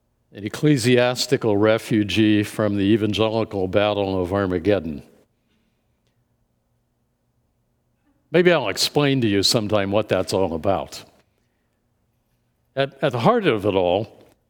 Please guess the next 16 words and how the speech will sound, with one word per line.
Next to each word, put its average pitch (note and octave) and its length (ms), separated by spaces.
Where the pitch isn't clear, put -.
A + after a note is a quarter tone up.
was A2+ 420
that, G#2+ 520
um, G#2 400
I, C#3+ 220
I D#3+ 100
served D3+ 420
in C3+ 120
an C3 80
environment A#2 580
in A2 120
the G#2+ 100
U G#2+ 140
S - 220
A A2+ 340
in G2+ 200
which - 460